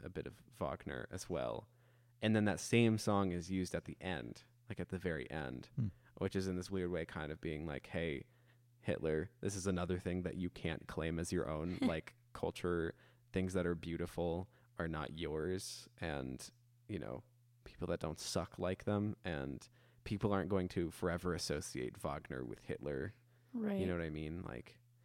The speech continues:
Speaker 3: It
Speaker 1: he didn't,
Speaker 3: belongs
Speaker 1: he
Speaker 3: to
Speaker 1: didn't
Speaker 3: the world.
Speaker 1: Right, exactly.
Speaker 2: <laughs>
Speaker 1: That was kind of his entire point.
Speaker 3: Yeah.
Speaker 1: Yeah.
Speaker 3: Did Hitler like this movie?
Speaker 1: Well, um, there is, there is information on some things. Uh,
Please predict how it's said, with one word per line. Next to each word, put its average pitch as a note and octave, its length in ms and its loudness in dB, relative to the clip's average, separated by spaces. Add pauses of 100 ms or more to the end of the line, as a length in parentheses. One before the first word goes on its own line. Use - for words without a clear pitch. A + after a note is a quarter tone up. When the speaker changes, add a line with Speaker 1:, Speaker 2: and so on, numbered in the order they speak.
(260)
Speaker 3:
It C4 80 -2
Speaker 1:
he - 0 -
didn't, A3 120 8
Speaker 3:
belongs A#3+ 260 12
Speaker 1:
he C4 60 8
Speaker 3:
to B3+ 60 8
Speaker 1:
didn't C4+ 220 12
Speaker 3:
the B3+ 120 12
world. B3 600 10
Speaker 1:
Right, G2+ 260 10
exactly. G#2 500 8
Speaker 2:
<laughs> F#2 60 8
Speaker 1:
That E2 100 4
was G2 120 2
kind F2 200 0
of E2+ 80 -2
his E2 140 -4
entire D2+ 360 -4
point. - 300 -4
Speaker 3:
Yeah. G#3 280 2
Speaker 1:
Yeah. - 180 -2 (460)
Speaker 3:
Did G#3+ 180 10
Hitler G#3+ 400 6
like G3 300 4
this G#3 260 4
movie? G3 640 10 (920)
Speaker 1:
Well, F2 360 0 (560)
um, F2+ 520 2
there G2 240 4
is, G2 220 0 (240)
there G#2 200 4
is B2 140 6
information A#2 680 6
on F2+ 340 2 (220)
some G#2+ 240 4
things. C#2 580 -4
Uh, D#2+ 340 0